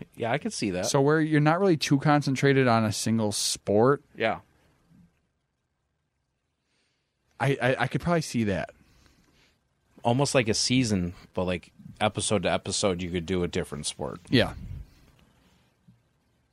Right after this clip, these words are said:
Speaker 1: Okay.
Speaker 2: I could
Speaker 1: 'Cause you could do a training phase.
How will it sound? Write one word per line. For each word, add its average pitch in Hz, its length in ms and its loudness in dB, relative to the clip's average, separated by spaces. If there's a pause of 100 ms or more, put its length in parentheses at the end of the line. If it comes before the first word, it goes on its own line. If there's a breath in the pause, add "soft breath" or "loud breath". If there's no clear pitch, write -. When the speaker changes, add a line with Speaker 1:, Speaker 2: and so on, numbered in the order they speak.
(1400)
Speaker 1:
Okay. 139 340 0 (120)
Speaker 2:
I 107 120 -8
could 107 180 -8
Speaker 1:
'Cause 131 140 -4
you 151 80 0
could 151 100 0
do 143 100 0
a 123 40 0
training 131 380 0
phase. 101 260 0